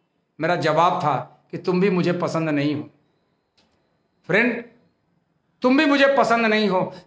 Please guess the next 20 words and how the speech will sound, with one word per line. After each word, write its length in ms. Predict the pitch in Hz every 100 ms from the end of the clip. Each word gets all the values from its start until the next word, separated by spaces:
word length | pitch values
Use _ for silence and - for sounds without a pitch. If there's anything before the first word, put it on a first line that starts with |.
| 151
सोचिए 720 | 139 - 285 277 294 262 - -
कि 120 | 247
जो 360 | 202 311 320 320
cream 440 | 277 339 311 214 - - _ -
हमारे 340 | 233 269 294 254
जिंदगी 440 | 180 262 302 320
में 220 | 302 277 -
चार 340 | 262 320 330
चांद 260 | 277 269 359
लगा 280 | 247 233
सकता 280 | 226 - 226
है, 420 | 220 214 - - -
उससे 220 | 220 240
अच्छा 320 | 233 - 240
दूसरा 320 | 233 220 - 226
cream 360 | 220 208 202
कैसे 340 | - 214 208 233
हो 120 | 170
सकता 320 | 156 139
है? 60 | 143